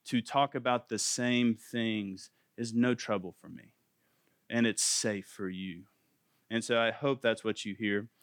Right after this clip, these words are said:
I hope that's what you receive. Ernest Shackleton, he ran this ad. You may have heard it before in a newspaper, trying to recruit men for his endurance expedition. I thought it was fitting for all of us who are trying to endure in the expedition that is parenting. "Parents wanted for hazardous journey,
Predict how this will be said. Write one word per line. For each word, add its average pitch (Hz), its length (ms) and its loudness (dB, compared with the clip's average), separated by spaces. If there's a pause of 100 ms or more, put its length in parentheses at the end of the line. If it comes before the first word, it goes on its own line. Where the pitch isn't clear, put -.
(240)
I 104 80 0
hope 135 300 0
that's 120 180 -2
what 117 180 -4
you 117 80 -4
receive. 107 380 -2
Ernest 143 260 2
Shackleton, 135 640 0 (880)
he 139 80 0
ran 143 240 2
this 143 220 0
ad. 135 400 4
You 135 140 0
may 135 120 4
have 131 120 2
heard 135 160 2
it 131 80 0
before 131 260 0
in 131 40 4
a 127 60 4
newspaper, 127 520 2
trying 131 220 2
to 123 60 2
recruit 120 360 0
men 127 260 4
for 123 160 0
his 120 240 2
endurance 120 640 2
expedition. 123 880 0 (380)
I - 100 -20
thought 123 140 2
it 117 60 -2
was 113 120 -8
fitting 123 320 0
for 120 160 -2
all 117 140 4
of 117 80 -4
us 113 120 -4
who 123 80 -2
are - 20 -10
trying 117 300 0
to 110 220 0
endure 120 480 2
in 113 80 2
the 110 140 0
expedition 113 600 -2
that 107 140 2
is 123 140 2
parenting. 113 640 0 (500)
"Parents 185 480 2
wanted 170 300 2
for 135 120 0
hazardous 170 640 2
journey, 147 560 0